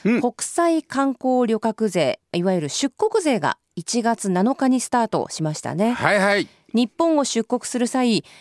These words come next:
Speaker 2: 二歳以上であれば、国籍を問わず、一人当たり千円が飛行機や船舶の料金に上乗せされて徴収されるということですが、
Speaker 1: はい。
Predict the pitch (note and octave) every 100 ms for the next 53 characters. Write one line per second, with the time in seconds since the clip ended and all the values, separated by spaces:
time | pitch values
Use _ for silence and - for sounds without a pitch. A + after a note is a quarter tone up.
0 | - G#3+ G3 B3 A#3+ A#3 B3+ A3 G#3 F#3
1 | E3+ A3+ A#3+ F#3+ G#3+ D#3 _ - A3+ -
2 | D4+ - D4 D4 D#4+ D4+ B3 C4 G3 _
3 | _ - E4 E4 D#4+ C#4+ A#3+ G3+ - -
4 | F4 A4 F#4+ C#4 G3+ D#3 - - _ -
5 | - E4 C#4+ G#3 E3 D#3+ D#4 E4 C#4 B3+
6 | A3 A3 B3+ A#3+ G#3+ G3+ F#3 - G#3+ C#4
7 | C#4+ C#4 C4+ C4+ B3+ B3+ D#4+ A#3 G#3 -
8 | G#3 F#3+ F#3+ G3+ A3 E3+ D#3 D3+ E3+ E3
9 | D3 - D3 D#3+ C3+ D3+ G#3+